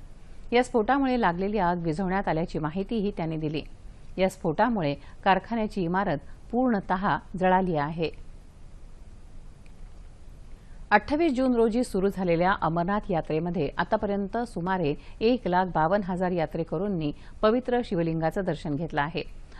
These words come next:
अमरनाथ यात्रेचा आज सोळावा दिवस असून या यात्रेचा सव्वीस ऑगस्टला श्रावण पौर्णिमेला समारोप होणार आहे. जम्मू काश्मीरचे राज्यपाल एन एन वोरा यांनी बालताल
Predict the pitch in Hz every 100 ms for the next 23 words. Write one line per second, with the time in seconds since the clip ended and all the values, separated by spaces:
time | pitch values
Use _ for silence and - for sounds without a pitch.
0 | - 202 226 226 226 190 180 180 202 170
1 | 170 - 160 170 - - 165 180 202 170
2 | 151 180 185 170 151 - - - 214 208
3 | 165 208 214 175 165 - 175 220 202 160
4 | 190 - 165 160 - 175 196 214 175 165
5 | 180 165 151 - - - - 214 214 165
6 | 175 151 147 147 160 - - - - -
7 | - - 226 240 294 302 277 254 262 208
8 | 185 196 190 208 - 165 160 156 165 170
9 | 185 - - - 196 208 214 208 208 170
10 | 180 180 220